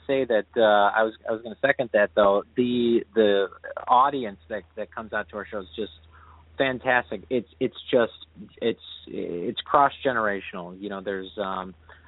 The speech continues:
the, the old people and the younger people are just rocking it all the same. Everybody really enjoys it. So, um, uh, it, there's something for everybody at,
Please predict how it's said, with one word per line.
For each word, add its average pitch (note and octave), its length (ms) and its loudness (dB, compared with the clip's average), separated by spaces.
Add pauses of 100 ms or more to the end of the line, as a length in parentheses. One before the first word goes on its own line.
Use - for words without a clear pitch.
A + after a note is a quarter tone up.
(100)
the, G#2+ 340 -2
the G#2+ 160 2
old C3 240 6
people C3 680 0
and G#2+ 200 -10
the G2+ 60 -8
younger A2+ 380 -4
people A2 580 -4
are G2 220 0 (200)
just G#2 260 0 (200)
rocking G#2+ 420 2
it G2+ 140 -8
all G2+ 220 2
the G2 80 -6 (100)
same. F#2 420 -8
Everybody A#2 420 2
really G#2+ 280 2
enjoys G2 480 0
it. F2 160 -6 (140)
So, F#2+ 340 6
um, F#2 520 -2 (120)
uh, F#2+ 180 -8
it, A2+ 200 -4
there's B2 200 2
something E3 380 0
for C#3 80 2
everybody G2+ 680 -2
at, G2 140 -10